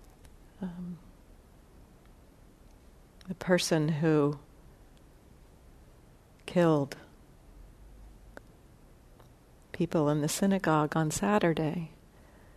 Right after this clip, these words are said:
said to the police as they arrested him something like,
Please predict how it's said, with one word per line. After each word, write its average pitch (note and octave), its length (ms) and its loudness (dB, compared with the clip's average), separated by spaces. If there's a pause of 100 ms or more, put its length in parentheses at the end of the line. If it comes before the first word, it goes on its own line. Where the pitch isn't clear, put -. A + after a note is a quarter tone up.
(140)
said F#3+ 640 4 (1080)
to D#3 520 2 (1160)
the D#3+ 80 0
police G3 480 2
as E3 180 4
they E3 180 6
arrested F3 460 4
him D#3+ 160 2
something B3+ 560 4
like, D3+ 440 0